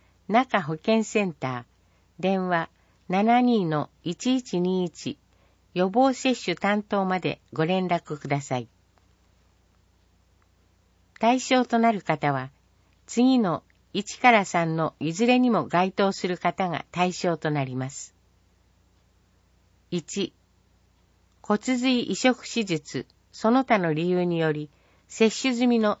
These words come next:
定期予防接種の予防効果が期待できないと、医師に判断されていること。二、予防接種の再接種日において、市内に住所を有すること。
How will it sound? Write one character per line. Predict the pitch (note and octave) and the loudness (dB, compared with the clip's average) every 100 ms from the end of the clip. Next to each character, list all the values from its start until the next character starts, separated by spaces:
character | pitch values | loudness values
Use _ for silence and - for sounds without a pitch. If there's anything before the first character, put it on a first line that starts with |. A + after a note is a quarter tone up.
| _ | _
定 | B3 B3+ | 2 2
期 | B3 A#3 - | 0 -8 -4
予 | F#3 | -2
防 | G3+ B3+ | 2 0
接 | B3 C4 | 2 0
種 | A#3+ - E3+ | -2 -2 -2
の | D#3 | 0
予 | D#3+ F#3 | 0 0
防 | A#3+ A#3 | 0 0
効 | - A3 | 2 2
果 | - D#3+ | 2 -2
が | C#3+ C#3+ | -2 -6
期 | - - | -12 -2
待 | A#3+ A#3+ | 0 2
で | G3+ G3 | 0 -2
き | A#3 | 0
な | G#3 D#3+ | 0 0
い | |
と、 | C#3 C#3+ C3 _ _ _ _ | -2 -8 -8 _ _ _ _
医 | A3 | -8
師 | - G3 | -2 -2
に | D3+ | -2
判 | D3 A#3+ B3 G#3 | -2 -2 0 0
断 | E3 C#3+ | 0 0
さ | E3 | 0
れ | D#3+ | 0
て | D#3 D#3 | 0 0
い | C#3+ | -2
る | C#3 | -4
こ | C#3 | -8
と。 | C3+ B2+ - _ _ _ _ _ _ _ _ _ _ _ _ _ _ _ - | -6 -8 -10 _ _ _ _ _ _ _ _ _ _ _ _ _ _ _ -4
二、 | E3+ F#3+ - _ _ _ _ _ _ _ _ _ - | -2 0 -2 _ _ _ _ _ _ _ _ _ -4
予 | F#3 | -2
防 | G3 C4 C4 | 2 2 4
接 | - B3 | 2 0
種 | - F3+ | 0 -2
の | D#3 C3 | -2 -4
再 | - A3+ B3+ | 0 0 0
接 | - B3+ | 0 -2
種 | - B3+ | 0 -4
日 | A3 E3 | -2 0
に | D#3+ | 0
お | D#3+ | -2
い | |
て、 | C#3+ C3+ C3 _ _ _ | -2 -6 -6 _ _ _
市 | - - C4 | -12 -2 2
内 | B3 F#3 | 4 2
に | D3+ D3+ - | 0 -2 -4
住 | E3+ C4 | -2 0
所 | A#3+ - E3 | 0 0 0
を | |
有 | C#3+ F3 F#3+ | 0 -2 -2
す | - | -2
る | E3 | -4
こ | C3+ B2+ | -4 -8
と。 | - B2 | -8 -10